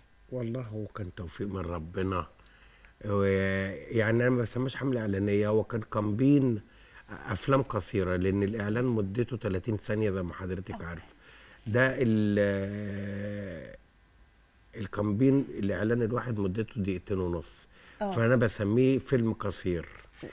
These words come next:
Speaker 2: بس
Speaker 1: ف-، الح-، ده كرم من ربنا.
Speaker 2: سبحان الله، سبحان
Speaker 1: ده
Speaker 2: الله.
Speaker 1: كرم من ربنا.
Speaker 2: طب أنا عايزة أعرف برضو مين اللي اكتشفك، أو أنت جيت منين يا عم؟ لأن أنا،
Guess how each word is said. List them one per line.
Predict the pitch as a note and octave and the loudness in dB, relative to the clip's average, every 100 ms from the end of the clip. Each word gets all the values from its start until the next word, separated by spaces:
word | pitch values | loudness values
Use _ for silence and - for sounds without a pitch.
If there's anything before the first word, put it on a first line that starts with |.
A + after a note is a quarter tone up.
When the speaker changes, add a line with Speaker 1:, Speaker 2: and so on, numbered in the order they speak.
| D#3 | -8
Speaker 2:
بس | F3 - - - E3+ D#3 D#3+ E3 - - | -8 -8 -12 -10 -10 -10 -14 -16 -16 -2
Speaker 1:
ف-، | B2 A2+ A2 - - G3+ G3 - - | 2 2 -2 -10 2 2 2 -12 -4
الح-، | F3 A#3 - | -4 -4 0
ده | D3+ | 2
كرم | E3 - F#3 D#3+ | 2 4 4 6
من | C#3+ | 6
ربنا. | A#2+ A#2+ G2 G#2+ G2+ F2 | 6 4 4 4 4 2
Speaker 2:
سبحان | - - G3+ G3+ | -4 -6 -4 -2
الله، | E3 D#3 D3+ D#3 - | -4 -8 -10 -14 -20
سبحان | - A2 | -8 -4
Speaker 1:
ده | F#2+ | -2
Speaker 2:
الله. | D3 | 0
Speaker 1:
كرم | D3+ | 2
من | C3 A2 | 4 2
ربنا. | G2 F2+ E2+ F2+ D#2 | 2 0 2 0 4
Speaker 2:
طب | G#3 - - - - - - | 0 0 -14 -20 -20 -10 2
أنا | A#3+ | 2
عايزة | A3 F#4 G4 | 6 8 8
أعرف | G4 C4+ | 8 4
برضو | A3+ F4 D#4+ | 4 4 4
مين | F4 | 6
اللي | F#4+ | 4
اكتشفك، | B3+ B3 G#3 B3 G3 - | 6 2 2 -2 -4 -2
أو | F3+ D#3+ - - - | 0 0 -4 -20 -4
أنت | A#3+ A#3+ | 0 4
جيت | B3 G4+ | 6 6
منين | C4+ A3 A3+ | 6 6 6
يا | A#3 | 6
عم؟ | D#3 F3+ F3 - - - | 4 2 -2 -8 -10 0
لأن | F3+ G#3 | 2 6
أنا، | G4 G#4+ | 6 6